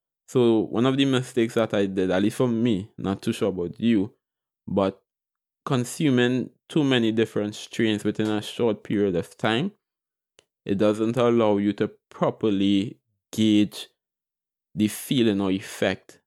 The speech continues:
that you would get from one strain. 'Cause if you s-, if you smoke a strain or whatever strain you try, um, an hour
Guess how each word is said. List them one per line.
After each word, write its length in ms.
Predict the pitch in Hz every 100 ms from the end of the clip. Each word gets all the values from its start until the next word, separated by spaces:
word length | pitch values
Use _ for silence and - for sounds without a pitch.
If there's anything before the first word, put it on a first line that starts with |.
| _
that 300 | - 92 -
you 80 | 101
would 220 | 98 92
get 200 | - 85
from 360 | - 101 90 87
one 200 | 85 85
strain. 440 | - - 76 - - _ _ _ _ _ _ _ _ _ _
'Cause 140 | - 107
if 160 | 120
you 120 | 143
s-, 180 | 139 - -
if 160 | 117 135
you 80 |
smoke 340 | 135 156 120 113
a 140 | 107
strain 460 | - - 104 101 95
or 360 | 69 95 87
whatever 400 | 92 110 107 85
strain 420 | 90 - 90 90 90
you 100 | 87
try, 360 | 101 92 85 - _ _ _ _ _ -
um, 280 | 92 90 -
an 200 | 90 95
hour 520 | 101 101 95 95 104